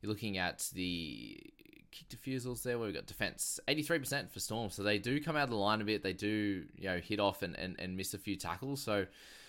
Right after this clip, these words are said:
it shows that, again, that doesn't make too much of a difference. And in a, a very low-scoring game, very defensive from both <laughs> sides, you know, very different to how things have gone across the whole season anyway. You know, Storm had twenty-six put on them last week, only thirteen this week.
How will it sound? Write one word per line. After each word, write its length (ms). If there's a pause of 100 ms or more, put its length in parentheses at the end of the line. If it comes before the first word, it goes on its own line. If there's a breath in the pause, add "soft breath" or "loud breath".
(160 loud breath)
it 80
shows 280
that, 100
again, 220
that 160
doesn't 240
make 200
too 160
much 220
of 80
a 40
difference. 440
And 100
in 140
a, 60
a 120
very 200
low-scoring 600
game, 260
very 160
defensive 680 (400 loud breath)
from 280
both 220
<laughs> 20
sides, 580
you 120
know, 100
very 240
different 300
to 60
how 520
things 220
have 140
gone 280 (360 loud breath)
across 340
the 60
whole 160
season 360
anyway. 400 (180)
You 120
know, 80 (100)
Storm 500 (560)
had 140
twenty-six 420
put 140
on 100
them 120
last 280
week, 180
only 160
thirteen 480
this 200
week. 240